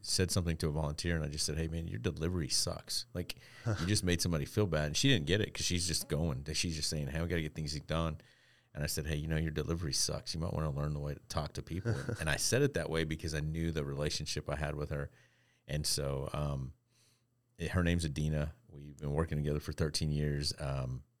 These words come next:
Speaker 1: and, dude, it's just, and I think what's funny is she tends to try to rein things in sometimes 'cause I, I like, like, like you said, I'd love just to, we'll talk about something and I just go off on a tangent.
Speaker 2: Yeah.
Speaker 1: She's like,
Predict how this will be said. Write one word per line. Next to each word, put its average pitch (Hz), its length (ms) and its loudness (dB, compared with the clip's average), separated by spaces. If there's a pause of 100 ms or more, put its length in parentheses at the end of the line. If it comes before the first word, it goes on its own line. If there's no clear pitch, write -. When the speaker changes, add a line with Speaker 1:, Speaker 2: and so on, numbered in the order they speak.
(160)
Speaker 1:
and, 71 360 -2 (220)
dude, 76 240 -2
it's 78 240 0
just, - 380 0
and 87 120 2
I 78 60 2
think - 300 0
what's 78 180 0
funny 76 380 -2
is 69 360 -4 (480)
she - 280 0
tends 90 400 2
to 80 120 -2
try 78 240 2
to 69 180 0 (400)
rein 80 260 0
things 82 280 0
in 78 120 2
sometimes 95 500 0
'cause 71 180 -2
I, 71 240 2
I 80 100 2
like, 87 400 2
like, 90 160 4
like 92 200 0
you 92 60 2
said, 92 200 4
I'd 82 160 2
love 82 220 4
just 78 180 -2
to, 67 200 -2 (220)
we'll 95 120 2
talk 80 240 4
about 76 180 0
something 80 240 2
and 73 80 2
I 73 60 2
just 67 200 -2 (140)
go 85 140 4
off 73 200 4
on 71 60 0
a 69 40 -2
tangent. 78 420 0
Speaker 2:
Yeah. 80 180 4
Speaker 1:
She's 71 140 -2
like, 71 180 0